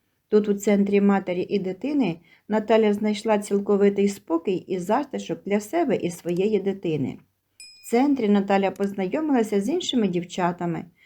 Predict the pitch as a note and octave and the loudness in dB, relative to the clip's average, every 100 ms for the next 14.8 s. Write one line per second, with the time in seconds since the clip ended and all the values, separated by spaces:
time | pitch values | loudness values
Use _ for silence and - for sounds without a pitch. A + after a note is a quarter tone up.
0 | _ _ G3+ G#3+ G#3 G3+ F3 D#3+ E3+ C#4+ | _ _ 0 2 2 2 0 2 0 0
1 | C4+ E3 - G3+ G3 F3+ F3 F3+ B3 C#4+ | 0 -4 -2 -2 0 0 0 0 2 0
2 | E3+ - F3+ F#3+ E4+ F4 G3+ - D#3+ C#3+ | -2 -4 -4 0 0 0 0 -4 -4 -2
3 | B2 - _ _ _ _ _ G#3+ G#3 B3 | -4 -8 _ _ _ _ _ -6 0 4
4 | A3 G3+ F#3+ A#3 E4 - F#3+ G3 F#3+ F#3 | 6 4 2 0 -2 -2 0 0 0 -2
5 | F#3 C#4+ - G3 F#3 F#3+ F#3+ G3+ D#4+ C#4+ | -2 -2 -2 -2 0 -2 0 0 2 0
6 | F3 E3+ F3+ F3+ E3+ - F3 - D#3+ D#3 | -2 0 0 0 -4 -4 -8 -6 -6 -8
7 | _ - G3+ G3 G3 F3 F3 E3+ - - | _ -2 2 4 4 2 0 -4 -6 -6
8 | D#4 D4+ _ _ _ _ G3+ C4 C4+ F#4 | -4 -6 _ _ _ _ 2 2 4 4
9 | D#4+ G#3+ G3 G3 C4 D#4 B3 F3 E3+ F3+ | 4 4 2 0 -2 0 0 2 0 -2
10 | F3 F3 F3 F3 G3 G#3 G#3+ - A#3+ E3+ | -4 -4 -2 -2 -4 -2 -4 -4 -4 -2
11 | - - _ _ - _ G3 G3 G#3 F#3 | -2 -6 _ _ -20 _ -4 0 2 2
12 | - F#3+ E3+ F3 A3 C4+ B3+ B3 A#3+ A#3 | 0 -2 -2 0 0 2 2 2 0 0
13 | A#3 A3+ A3+ G#3 G3+ G3 F#3+ - _ _ | -2 0 0 0 -2 -2 -4 -6 _ _
14 | _ G#3+ G3 F3+ B3 D#4+ - - | _ 0 2 2 0 -2 -6 -8